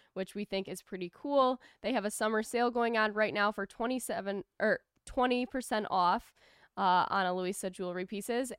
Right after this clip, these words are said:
A N A L U I S A. It's dainty, chic, everyday, timeless jewelry. It's affordable, it's great quality, long lasting, and versatile. And they, we acci-, we absolutely recommend checking out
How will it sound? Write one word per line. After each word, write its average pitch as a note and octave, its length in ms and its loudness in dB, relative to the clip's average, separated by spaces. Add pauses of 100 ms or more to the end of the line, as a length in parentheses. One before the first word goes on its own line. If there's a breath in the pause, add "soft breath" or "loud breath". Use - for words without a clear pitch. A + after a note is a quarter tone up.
A G#3+ 240 4
N G3 320 0
A C4+ 320 2
L A3+ 240 4
U G#3+ 260 -2
I F#3+ 300 4
S E3+ 300 -2 (120)
A. A3+ 460 6 (260 soft breath)
It's G3 260 -4
dainty, C#4 420 0
chic, B3+ 340 -6
everyday, A3+ 600 0
timeless G#3+ 840 -2 (420)
jewelry. A3 480 0
It's G3+ 140 -4
affordable, A3+ 880 0
it's - 180 -10
great - 260 -4
quality, C#4 600 2
long F#3+ 380 0
lasting, G#3+ 560 0
and F#3+ 120 -6
versatile. G3 640 -2 (360 soft breath)
And G3+ 440 0 (540)
they, G3+ 640 2
we C4+ 200 0
acci-, A#3+ 360 0 (160)
we G#3 180 -12
absolutely A3+ 480 -2
recommend G#3 440 -2
checking F#3+ 360 -6
out F#3 320 0